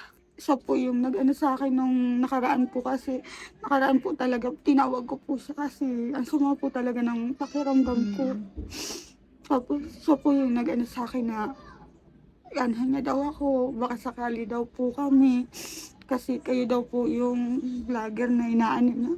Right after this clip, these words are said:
Speaker 1: Tapos, ayun nga po, kayo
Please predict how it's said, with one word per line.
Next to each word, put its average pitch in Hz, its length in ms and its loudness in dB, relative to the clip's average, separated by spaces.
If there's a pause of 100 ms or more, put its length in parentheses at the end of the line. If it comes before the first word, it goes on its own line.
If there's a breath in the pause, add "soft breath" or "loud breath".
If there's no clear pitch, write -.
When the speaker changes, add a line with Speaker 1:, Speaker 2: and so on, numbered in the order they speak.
(120)
Speaker 1:
Tapos, - 1800 -6 (240)
ayun 359 320 6
nga 370 160 4
po, 359 320 -2 (480)
kayo 339 240 8